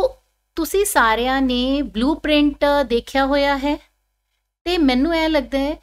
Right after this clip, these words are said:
ਕਿ ਜੇ ਆਪਾਂ ਪ੍ਰੈਕਟੀਕਲ ਔਰ ਸੀ ਸੀ ਈ ਨੂੰ ਮਿਲਾ ਕੇ ਥਰਟੀ ਦੇ ਵਿੱਚੋਂ ਟਵੈਂਟੀ ਮੰਨ ਕੇ ਚੱਲੀਏ, ਅਠਾਰਾਂ ਤੋਂ ਵੀਹ ਇਹ ਮਾਰਕਸ ਆ ਜਾਂਦੇ ਆ ਤੇ ਜੇ ਆਪਾਂ ਸੈਵਨਟੀ ਦੇ ਵਿੱਚੋਂ ਦੀ ਪਾਸਿੰਗ ਮਾਰਕਸ ਟਵੈਂਟੀ ਥ੍ਰੀ ਲੈ ਲਈਏ,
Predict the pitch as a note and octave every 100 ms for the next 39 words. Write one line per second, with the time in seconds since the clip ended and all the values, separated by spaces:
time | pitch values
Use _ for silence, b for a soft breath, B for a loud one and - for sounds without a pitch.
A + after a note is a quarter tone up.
0 | b b - E4+ B3 A#3 C4 D#4+ C#4 -
1 | A3+ A#3 C#4 D#4 _ - B3 A#3 - D#4+
2 | - E4+ E4+ D4+ C#4 C#4 - B3 A3+ C#4+
3 | C#4 A#3+ B3+ C4 C4+ A3+ F#3 F3 E3+ -
4 | A3+ D#3 - _ _ - A#3+ - E4 E4+
5 | C4+ B3+ - C4+ C4+ B3+ B3 B3 - D4
6 | A#3 - _ _ _ _ A3 A#3+ C4+ C#4+
7 | D#4+ C4+ A3 G3+ E3+ _ - - A#3+ B3
8 | C4 C4+ A#3+ A3 C4 G#3 - b b b
9 | b - D#4+ D#4 C4+ - A#3+ G#3 A3 A3+
10 | B3 C4 D4 - E4 A3+ B3 D#4 F4+ F4+
11 | F4+ F#4 - - A3+ A3 C#4 - F4 F4+
12 | F4 F4+ A3+ - - C#4 C4+ B3+ F3+ -
13 | b b b b E4+ F4 - G#4 F#4+ A#3+
14 | - - C#4+ C4+ C4+ E4+ - - C4+ F4
15 | F4 B3 G3 F3+